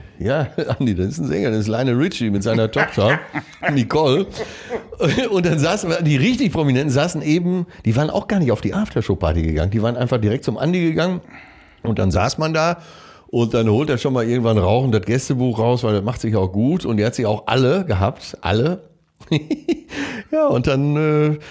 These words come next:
Speaker 1: war das die After-Aftershow-Party und die ist ja meistens gut, die After-Aftershow-Party.
Speaker 2: Das heißt, da warst du in der Kochsendung, aber warst du mal, hast du mal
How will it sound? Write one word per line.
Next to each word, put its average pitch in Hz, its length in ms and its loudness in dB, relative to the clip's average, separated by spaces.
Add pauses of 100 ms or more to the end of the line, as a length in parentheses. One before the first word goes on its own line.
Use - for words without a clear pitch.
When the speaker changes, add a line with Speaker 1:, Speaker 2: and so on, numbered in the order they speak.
(220)
Speaker 1:
war 101 160 2
das 156 340 -2
die 143 240 -2
After-Aftershow-Party 107 1040 0
und 107 100 2
die 131 60 0
ist 147 80 -6
ja 139 120 4
meistens 165 420 0
gut, 85 180 0
die 78 160 -4
After-Aftershow-Party. 80 1400 -2 (640)
Speaker 2:
Das 87 200 2
heißt, 110 200 2
da 113 200 4
warst 139 200 0
du 127 40 2
in 110 80 2
der 110 100 2
Kochsendung, 120 580 2
aber 90 360 2
warst 104 320 -6
du 139 40 2
mal, 113 220 2
hast 110 220 -4
du - 20 0
mal 117 320 2